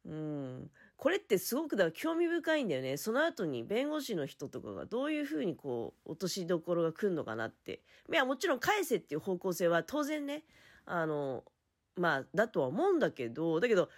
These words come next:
振り込まれちゃった側にも弁護士ってついてるわけじゃない？だからその人がどういうふうに、これで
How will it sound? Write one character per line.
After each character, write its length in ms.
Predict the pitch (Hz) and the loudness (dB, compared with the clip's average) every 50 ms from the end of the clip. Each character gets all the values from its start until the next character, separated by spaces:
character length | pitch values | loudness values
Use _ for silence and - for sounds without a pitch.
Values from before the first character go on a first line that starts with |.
| - - - - - - - _ _ _ _ _ _ _ _ _ _ _ _ _ _ _ _ | -20 -20 -20 -20 -20 -20 -20 _ _ _ _ _ _ _ _ _ _ _ _ _ _ _ _
振 180 | - - - 320 | -8 0 4 4
り 80 | 349 | 4
込 120 | 339 440 415 | 4 4 4
ま 100 | 427 415 | 4 4
れ 100 | 415 415 | 4 2
ち 100 | 415 403 | 2 0
ゃ 40 | 392 | -2
っ 20 | |
た 160 | - - 381 | 0 0 0
側 180 | 349 359 359 359 | 2 2 2 4
に 100 | 330 262 | 4 2
も 80 | 185 | 2
弁 240 | 147 156 190 202 208 | 2 2 2 2 2
護 80 | 214 214 | 0 0
士 80 | - | -2
っ 40 | - | -4
て 120 | - 147 - | -8 -10 -6
つ 120 | - 190 | -4 -4
い 80 | 175 156 | -2 -2
て 100 | - 139 | -2 -2
る 60 | 120 | -4
わ 60 | 117 | -4
け 80 | - 117 | -6 -8
じ 60 | - | -10
ゃ 40 | 107 | -10
な 80 | 117 - | -10 -10
い？ 60 | - | -6
だ 40 | - | -2
か 80 | - | -2
ら 60 | 180 | 0
そ 120 | 170 - 285 | 0 2 2
の 80 | 370 | 2
人 160 | 440 - - 226 | 0 2 2 2
が 100 | 165 139 | 0 2
ど 340 | 151 214 262 311 311 320 | 2 0 0 0 0 0
う 60 | 330 320 | 0 0
い 100 | 320 320 | 0 0
う 60 | 311 | -2
ふ 140 | 311 311 320 294 240 | -4 -4 -4 -2 -2
う 60 | 175 | -2
に、 420 | 143 143 143 135 123 117 - - - 151 - - - | -2 -2 -4 -4 -4 -6 -8 -10 -10 -12 -12 -6 -2
こ 80 | 185 | 0
れ 80 | 175 165 | 0 2
で 380 | 165 175 175 175 170 - - | 4 4 4 6 4 2 0